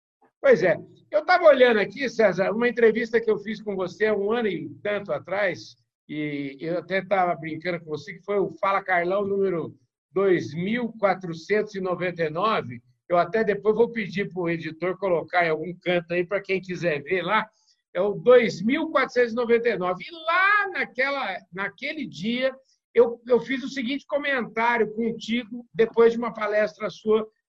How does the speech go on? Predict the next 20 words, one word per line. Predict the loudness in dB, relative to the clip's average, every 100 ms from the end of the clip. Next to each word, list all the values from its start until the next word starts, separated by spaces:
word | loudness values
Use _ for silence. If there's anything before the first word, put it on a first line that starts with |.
| -4
brilhante | -2 2 4 4 2
como | -6 -2 -2
essa | -2 -4 -8
também | -8 -4 -4
que | -4
você | -6 -8 -8
fez | -8 -10
aqui. | -14 -20 _ _ _ _ _ _ _
E | -4
eu | -2
dizia | -2 -4 -2 -2
o |
seguinte: | -2 -2 0 0 0 -6 -18 _ _ _
justo | -8 0 2 2 2
agora | 2 4 6 6 6 4
que | 2
a |
gente | 0 -2 -2
já | -4
sabia | -2 -4 -2 -4 -4